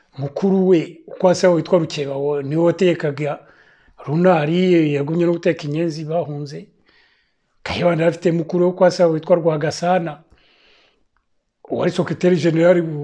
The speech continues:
wa Runari. Donc, Kayibanda ntago mbizi niba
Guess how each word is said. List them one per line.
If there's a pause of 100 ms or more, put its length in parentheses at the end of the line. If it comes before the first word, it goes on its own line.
(180)
wa
Runari. (800)
Donc,
Kayibanda
ntago
mbizi
niba